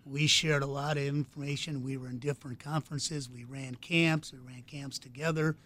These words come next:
We went to Michigan together. We did a lot of stuff. We worked the Badger camps together.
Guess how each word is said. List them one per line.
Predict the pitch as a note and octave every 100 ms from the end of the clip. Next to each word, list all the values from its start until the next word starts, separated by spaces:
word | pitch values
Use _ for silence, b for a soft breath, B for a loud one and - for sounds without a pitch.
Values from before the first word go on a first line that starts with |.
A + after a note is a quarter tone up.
| b b b b
We | B2+
went | A#2+ A#2+ A2+
to | A2+
Michigan | B2+ E3 E3 D3+ D3 D3+
together. | C#3+ C#3+ D3 D3 D3
We | C#3 C3 B2
did | C3
a | B2
lot | C3 D3
of | C3+
stuff. | - D3
We | C#3
worked | B2 C3+ -
the |
Badger | A2 C3+ E3 C#3+
camps | C3+ D#3 D3 -
together. | D3 C#3 D3